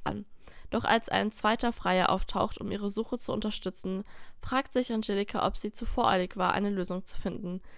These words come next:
Vielleicht ist das Schicksal nicht etwas, das man im Labor beeinflussen kann. Oder ist Will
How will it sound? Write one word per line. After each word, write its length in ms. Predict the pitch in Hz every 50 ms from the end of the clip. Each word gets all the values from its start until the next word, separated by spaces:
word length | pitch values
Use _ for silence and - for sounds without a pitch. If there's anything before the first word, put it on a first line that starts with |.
| - - - -
Vielleicht 240 | - - 254 262 269
ist 140 | 254 -
das 160 | 233 226 - -
Schicksal 340 | 226 214 - - 220 208
nicht 140 | 202 214 -
etwas, 340 | - - - - 196 202 -
das 160 | - 196 -
man 140 | 202 190 -
im 120 | 202 202
Labor 380 | 196 190 185 190 - - - -
beeinflussen 720 | - 202 - - 196 185 196 - - 208 - - 208 202
kann. 240 | - 202 196 208 208 - - - - - - - - - -
Oder 240 | - 247 262 254 -
ist 240 | 220 - - -
Will 460 | 202 190 196 196 196 196 196 196 202